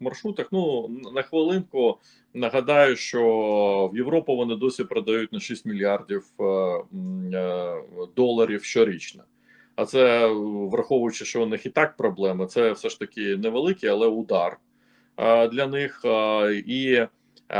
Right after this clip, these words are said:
нафта для росіян, енергоносії, це ж спосіб просування власних інтересів. Бо вони зас-, зашивають зазвичай, е, в ці нафтові контракти якийсь інтерес,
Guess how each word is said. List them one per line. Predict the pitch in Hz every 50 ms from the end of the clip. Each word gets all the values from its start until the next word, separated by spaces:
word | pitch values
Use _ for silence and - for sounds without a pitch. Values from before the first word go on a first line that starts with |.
| 104 104 104
нафта | 113 147 165 180 180 - - - 143 123 113 107 101
для | 92 113 123 120
росіян, | 117 113 - - 127 120 117 113 107 101 101
енергоносії, | 104 104 107 107 101 - 113 107 104 101 - - 101 92 90 87
це | - - 139 143 147
ж | 143 - -
спосіб | - _ - 151 143 - - 135 -
просування | - 117 - - 131 120 127 131 139 135 123
власних | 110 117 117 117 - - 120 - -
інтересів. | 113 101 - 127 117 101 85 - - - _ _ _ _ _ _ _ - _ _ _
Бо | - 110 120
вони | 127 135 147 156 135
зас-, | 113 131 127 - - 113 113 107
зашивають | 95 117 135 - - 160 143 139 127 120 113 104
зазвичай, | 110 113 - 113 113 113 104 - - 107 101 98 95 95 95
е, | 98 95
в | 92 -
ці | - - 131
нафтові | 117 120 113 107 - - 110 107 101
контракти | - 113 107 98 - 117 107 98 95 - - 104
якийсь | - - 117 - -
інтерес, | 113 104 - 120 117 117 110 98 - -